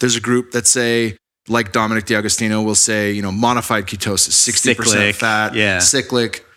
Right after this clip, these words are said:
Speaker 1: um, use ketones, those kind of things. And he's got a different approach than most people.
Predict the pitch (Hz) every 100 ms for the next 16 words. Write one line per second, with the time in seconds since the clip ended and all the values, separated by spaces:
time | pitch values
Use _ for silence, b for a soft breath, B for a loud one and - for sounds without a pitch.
0 | b 110 110 101 101 101 139 127 - 127
1 | 107 120 117 113 110 110 - - _ -
2 | 127 123 131 113 - 113 113 104 113 131
3 | 143 120 117 110 113 101 117 107 - 113
4 | 110 - 113 101 107